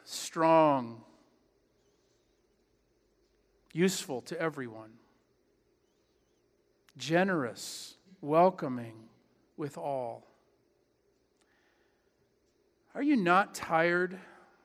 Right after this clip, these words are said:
of the loud and proud celebrities that say, "Look at me"?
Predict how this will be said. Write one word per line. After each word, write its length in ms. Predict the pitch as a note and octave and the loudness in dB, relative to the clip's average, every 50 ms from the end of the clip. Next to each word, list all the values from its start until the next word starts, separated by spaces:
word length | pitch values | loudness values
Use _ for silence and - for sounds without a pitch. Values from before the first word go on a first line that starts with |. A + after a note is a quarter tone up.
| _ - | _ -8
of 140 | D#3+ D3 C3+ | -8 -6 -4
the 100 | C#3+ C3+ | -6 -4
loud 640 | C3 C3+ C3+ C#3+ D3+ D#3 D#3+ D#3+ E3+ F3 F3 F3 E3 - - _ _ _ _ _ _ _ _ | 0 2 4 4 6 6 6 4 2 0 -2 -6 -14 -18 -20 _ _ _ _ _ _ _ _
and 120 | - C#3+ - | -16 -16 -16
proud 640 | - - - D3 C#3+ D3 D3+ D#3 D#3 D#3 D3+ D#3 | -14 -4 0 2 4 4 4 4 2 0 -4 -8
celebrities 880 | - - - - C#3+ C3 C#3 C#3+ C#3+ C#3+ D3+ D3 D3+ D3+ D3 D3 D3 - | -12 -12 -10 -8 -6 -2 -2 -2 0 -2 -4 -4 -4 -4 -4 -6 -8 -12
that 140 | - D3 C#3+ | -14 -16 -14
say, 460 | - - - D3 D3 C#3+ D3 D3+ D3 C#3+ | -12 -10 -8 -6 -6 -4 -6 -6 -8 -8
"Look 260 | D3 C#3+ C#3+ C#3+ - | -10 -10 -8 -8 -6
at 200 | C#3+ C3+ C3+ B2+ | -6 -6 -6 -8
me"? 420 | A#2 A#2 A#2 A#2 A#2 A#2+ B2 A#2+ | -14 -18 -18 -18 -18 -18 -20 -20